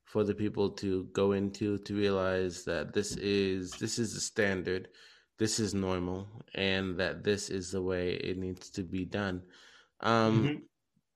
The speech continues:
Speaker 1: so what would you say, um, is one of the main things that people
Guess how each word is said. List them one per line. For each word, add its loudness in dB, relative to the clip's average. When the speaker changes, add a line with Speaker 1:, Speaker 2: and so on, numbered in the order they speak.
Speaker 1:
so 6
what 4
would 6
you 4
say, 4
um, 4
is 0
one 4
of 4
the 4
main 4
things -4
that -2
people -2